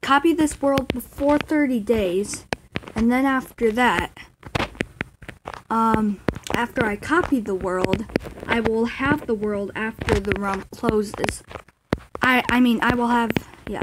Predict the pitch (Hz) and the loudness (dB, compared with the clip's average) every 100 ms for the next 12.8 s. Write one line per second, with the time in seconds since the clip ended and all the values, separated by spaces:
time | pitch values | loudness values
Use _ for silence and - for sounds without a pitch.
0 | - 208 214 202 - 196 - - - - | -4 -4 -2 -2 -4 -8 -10 -12 -16 -12
1 | - - - - - _ - - 311 320 | -12 -16 -10 -8 -8 _ -6 2 4 4
2 | 269 269 240 233 269 285 - - - - | 4 4 2 2 0 -2 -8 -6 -6 -6
3 | - - - - - - - - _ _ | -8 -8 -8 -8 -8 -8 -12 -20 _ _
4 | - 254 202 - - 339 - - 233 226 | 0 2 2 0 -12 -12 -14 -6 -2 0
5 | 214 240 247 - 233 208 202 208 - - | 0 0 -2 -4 -4 -4 -4 -8 -8 -8
6 | - - - - - 214 220 247 302 285 | -8 -10 -6 -2 0 0 2 2 0 0
7 | 285 285 285 - 302 285 294 285 220 202 | 4 6 4 4 6 6 6 4 2 -2
8 | 240 - - - - - 220 233 220 233 | -2 -4 -6 -8 -10 -6 -2 0 0 0
9 | 247 262 262 269 269 247 311 - 226 220 | 0 0 -2 0 -2 -4 -4 -2 0 0
10 | - 226 240 240 233 190 185 185 - - | 0 -4 -2 0 2 0 -6 -8 -14 -14
11 | - - - - - 233 220 254 226 233 | -18 -20 -16 -12 -6 -6 -4 -2 -2 0
12 | 240 240 247 214 190 185 190 - | 0 0 0 0 0 -2 -4 -10